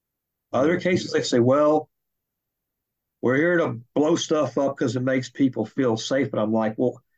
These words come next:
just blowing stuff up and just occasionally shooting a guy is not an objective. That is something you do to accomplish an objective.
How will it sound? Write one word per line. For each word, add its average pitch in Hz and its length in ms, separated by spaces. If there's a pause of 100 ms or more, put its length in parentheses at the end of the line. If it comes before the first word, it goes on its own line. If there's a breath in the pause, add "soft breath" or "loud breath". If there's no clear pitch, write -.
(360)
just 175 240
blowing 170 380
stuff 139 440
up 156 200
and 131 100
just 120 220
occasionally 120 560
shooting 110 460
a 107 60
guy 113 280
is 110 140
not 123 280
an 117 60
objective. 98 640 (360 soft breath)
That 139 160
is 156 140
something 143 320
you 139 160
do 131 280
to 131 260
accomplish 135 680
an 117 80
objective. 104 640